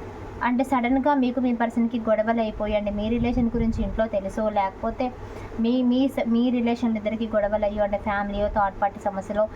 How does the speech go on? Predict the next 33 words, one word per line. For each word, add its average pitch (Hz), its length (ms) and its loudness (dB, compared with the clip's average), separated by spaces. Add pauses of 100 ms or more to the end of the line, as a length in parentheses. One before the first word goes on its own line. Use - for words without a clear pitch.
(260)
ఈ 269 120 0
విధంగా 302 380 2
ఏదన్నా 277 380 2
మధ్యలో 233 420 0 (120)
వేరే 220 280 0
వాళ్ళ, 220 180 2 (240)
వాళ్ళ 208 260 0 (220)
ఆర్గ్యుమెంట్స్, 214 580 0 (1300)
మీకు 277 300 2
మీ 277 120 4
పర్సన్‌కి 240 440 0
మధ్య 233 240 2
కొంత 226 220 -2
సెపరేషన్ 262 540 0
అనేది 233 240 2
వచ్చింది. 208 320 -4
అంటే, 240 140 0
కమిట్మెంట్ 277 580 0
ఇష్యూస్ 240 300 -2
కూడా 226 220 -2
ఉన్నాయి. 185 400 -4 (320)
So, 277 120 0
కమిట్మెంట్ 262 520 2
ఇవ్వలేకపోవడం 254 720 0
వల్ల 247 180 2
కూడా 269 220 2
ఇష్యూస్, 240 380 -2 (160)
సెపరేషన్, 226 540 0 (320)
no 226 140 2
contact 226 340 0
situation 208 420 -6
రావడం. 185 360 -2 (460)
So, 330 160 2